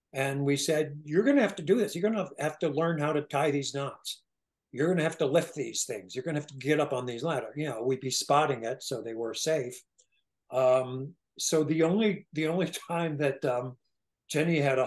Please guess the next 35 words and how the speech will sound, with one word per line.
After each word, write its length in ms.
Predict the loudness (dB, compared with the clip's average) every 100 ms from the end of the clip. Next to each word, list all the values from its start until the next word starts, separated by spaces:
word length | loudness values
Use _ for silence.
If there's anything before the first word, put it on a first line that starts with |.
| 2
hard 240 | 2 0
time, 440 | -2 0 0 -2 -6
there's, 200 | -6 -6 -2
there's 240 | -2 2
a, 220 | 2 0 -4 _ _
in 160 | -6 -6
part 280 | 0 2 2
of 120 | 0
one 140 | -2
of 80 | -2
the 80 | -2 -2
montages, 640 | -2 2 2 2 0 -2 -6 -12 _ _ _
uh, 180 | -2 0
they're 140 | 2 0 0
cutting 240 | 0 0
turf, 360 | -2 2 2 0 -8 -20 _ _ _ _
uh, 260 | -4 -2 0
which 200 | 0 0
is 140 | -2
peat. 400 | -4 -4 -4 -4 -10
And 120 | -8
when 160 | -6 -6
peat 400 | 0 0 0 -4 _ _ -2
is 220 | -2 0
raw 500 | 2 4 4 4 0 -8 _ _ _
and 180 | -12 -6
is 220 | -4 -4 -2
coming 340 | 0 0 2
out 160 | 2 0
of 80 |
the 80 | -2
bog, 540 | 0 4 4 4 0 -10 _ _ _ _
it's 300 | -6 -6 -10
really 480 | -2 2 2 2 0
heavy, 540 | 2 2 2 0 -2